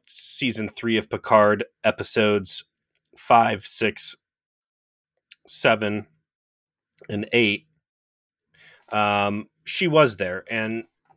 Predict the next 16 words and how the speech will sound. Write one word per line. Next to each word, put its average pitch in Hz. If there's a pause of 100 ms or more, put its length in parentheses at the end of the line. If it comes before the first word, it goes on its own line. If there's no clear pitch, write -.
(100)
<clears throat> -
luckily 139
the 113
way 107
you 104
did 98
break 101
it 98
up, 98 (300)
uh, 87 (800)
she -
was 120
able 101
to 95
come 87
in, 85